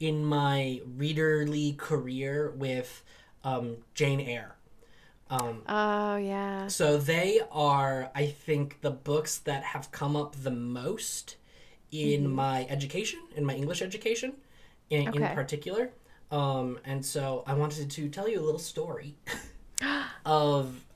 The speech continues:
Speaker 1: uh, it's not super, uh, <laughs> there's no ninjas or anything if you open
Speaker 2: Ugh,
Speaker 1: for excitement.
Speaker 2: bummer.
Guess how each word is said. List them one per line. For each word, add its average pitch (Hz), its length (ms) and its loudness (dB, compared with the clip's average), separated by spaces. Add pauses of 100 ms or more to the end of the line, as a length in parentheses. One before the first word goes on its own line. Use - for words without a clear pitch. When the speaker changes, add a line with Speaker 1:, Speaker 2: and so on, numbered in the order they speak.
(140)
Speaker 1:
uh, 131 200 -4
it's 143 200 0
not 190 240 4
super, 190 760 4 (180)
uh, 135 240 2 (220)
<laughs> - 180 -16
there's 151 200 4
no 170 100 6
ninjas 139 460 4
or 117 80 0
anything 110 400 -8
if - 140 -12
you 117 120 -8
open 120 260 0
Speaker 2:
Ugh, 226 140 12
Speaker 1:
for 233 60 2
excitement. - 340 -4
Speaker 2:
bummer. 190 480 6